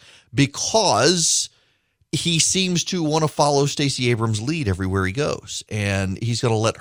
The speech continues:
her, he's gonna be the mouthpiece for her. And I think that Perdue can go after him for that.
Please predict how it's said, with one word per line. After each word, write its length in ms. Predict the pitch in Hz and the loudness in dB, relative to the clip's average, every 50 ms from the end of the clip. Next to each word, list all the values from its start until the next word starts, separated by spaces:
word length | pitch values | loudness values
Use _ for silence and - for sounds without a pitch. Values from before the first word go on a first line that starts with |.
| - | -4
her, 380 | - 147 156 135 123 120 117 110 104 92 90 90 101 - _ - - _ _ _ _ | -2 0 0 2 2 0 0 -2 -4 -8 -14 -18 -20 -20 _ -20 -20 _ _ _ _
he's 160 | - 151 135 | 2 2 2
gonna 140 | 127 147 131 | 4 2 2
be 100 | 117 123 | 2 0
the 80 | 107 110 | 2 2
mouthpiece 480 | 117 120 117 123 - - - 120 107 | 2 2 2 0 -4 -6 -6 -6 -6
for 140 | - - 98 | -6 -6 -6
her. 400 | 95 156 170 156 127 120 - - - | -4 -2 -2 0 0 -2 -2 -4 -4
And 320 | 95 98 98 98 98 95 - _ _ _ _ _ _ | -4 -2 -2 -2 -2 -4 -6 _ _ _ _ _ _
I 160 | - 117 117 110 | 0 2 2 2
think 240 | - 127 123 104 | 0 -2 -4 -2
that 200 | 90 113 104 - | -2 -2 -4 -4
Perdue 360 | - - 110 95 104 113 113 107 | -4 -4 -4 -2 -2 -2 -4 -4
can 180 | - 117 95 | -4 -4 -2
go 140 | 90 101 104 | 0 2 2
after 260 | 107 110 110 - 92 | 2 0 -2 -4 -4
him 220 | 82 87 82 78 76 | -4 -4 -4 -4 -6
for 240 | - 110 110 104 | -6 -6 -6 -6
that. 220 | 82 - - - | -6 -8 -12 -14